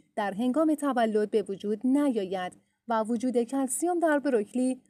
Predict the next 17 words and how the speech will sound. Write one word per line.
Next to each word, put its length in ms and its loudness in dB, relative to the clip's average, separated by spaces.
آسیب‌های 600 0
دندانی 480 2
و 60 0
استخوانی 680 2
در 180 2
دوران 380 2
بارداری 760 0
که 120 0
ناشی 340 -2
از 160 2
کمبود 420 0
کلسیم 580 0
در 180 2
بدن 380 -2
مادر 360 -4
است 300 -2
را 200 6